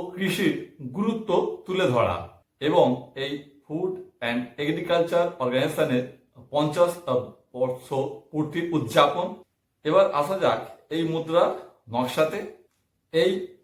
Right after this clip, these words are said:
মুদ্রার অবভার্স বা সামনের দিকে রয়েছে অশোক স্তম্ভের প্রতীক, চারিদিকে লেখা থাকে ভারত, ইন্ডিয়া এবং সত্যমেব জয়তে,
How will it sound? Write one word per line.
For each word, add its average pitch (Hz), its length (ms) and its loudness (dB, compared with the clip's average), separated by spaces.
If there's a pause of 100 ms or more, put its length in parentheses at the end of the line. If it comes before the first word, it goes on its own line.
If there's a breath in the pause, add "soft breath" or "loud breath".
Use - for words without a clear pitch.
(420)
মুদ্রার 156 440 6 (460)
অবভার্স 127 520 4 (240)
বা 113 100 -2 (180)
সামনের 160 400 -4
দিকে 165 200 -2
রয়েছে 156 380 4 (600)
অশোক 156 280 2
স্তম্ভের 170 460 4
প্রতীক, 160 340 0 (440)
চারিদিকে 151 520 2 (360)
লেখা 139 240 2
থাকে 160 200 -2 (320)
ভারত, 120 260 2 (320)
ইন্ডিয়া 139 260 2 (480)
এবং 165 160 6 (440)
সত্যমেব 170 500 0 (520)
জয়তে, 147 340 2